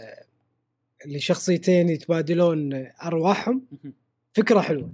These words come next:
Speaker 2: لاست ستوب.
Speaker 1: كفكرة؟
Speaker 2: مم.
Speaker 1: إيه.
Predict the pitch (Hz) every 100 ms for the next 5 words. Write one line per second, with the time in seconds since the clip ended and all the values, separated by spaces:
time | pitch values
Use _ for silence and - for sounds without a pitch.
0 | - 139 147 - 143 - 117 _ _ 139
1 | 156 175 175 214 151 127 - _ 139 123
2 | 113